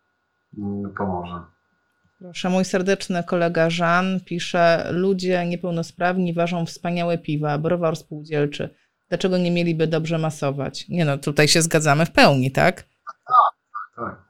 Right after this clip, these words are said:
Speaker 2: Tak. E, no, ale tutaj, y, uwaga, łyżka dziegciu. Wojciech pisze: „Są też trudne sytuacje, bo weź tutaj,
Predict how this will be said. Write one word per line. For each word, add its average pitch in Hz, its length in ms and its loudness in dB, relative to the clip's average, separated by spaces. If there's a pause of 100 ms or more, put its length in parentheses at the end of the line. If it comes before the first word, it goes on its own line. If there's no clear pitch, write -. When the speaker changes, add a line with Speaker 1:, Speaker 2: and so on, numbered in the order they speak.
(440)
Speaker 2:
Tak. - 280 -10 (360)
E, 175 380 6
no, 202 140 8
ale 262 220 12
tutaj, 240 580 10
y, - 80 6
uwaga, 208 340 6
łyżka 208 380 8
dziegciu. 196 760 6
Wojciech 202 380 4
pisze: 196 600 6
„Są 185 180 0
też 180 160 2
trudne 233 300 4
sytuacje, 143 680 2
bo 170 120 0
weź 208 160 0
tutaj, 185 420 8